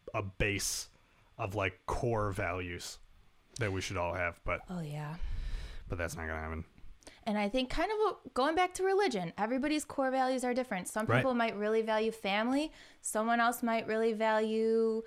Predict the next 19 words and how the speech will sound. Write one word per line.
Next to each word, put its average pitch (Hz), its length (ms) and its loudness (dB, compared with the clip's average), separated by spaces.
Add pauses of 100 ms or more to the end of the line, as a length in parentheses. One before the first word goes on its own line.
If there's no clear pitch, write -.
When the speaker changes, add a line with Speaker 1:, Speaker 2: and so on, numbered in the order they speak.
(120)
Speaker 2:
traveling 233 600 2
and 202 180 -2
being 208 240 2
Speaker 1:
Yeah. - 40 2
Speaker 2:
independent 202 680 -2
and 185 320 -6
putting 214 300 -4
art 214 220 2
out 180 160 0
into 180 200 -6
the 185 100 -2
world. 175 220 0
But 185 120 -6
guess 208 200 0
what? 226 120 2
If 185 120 -6
everyone 202 360 0
valued 196 420 2
family, 190 680 -2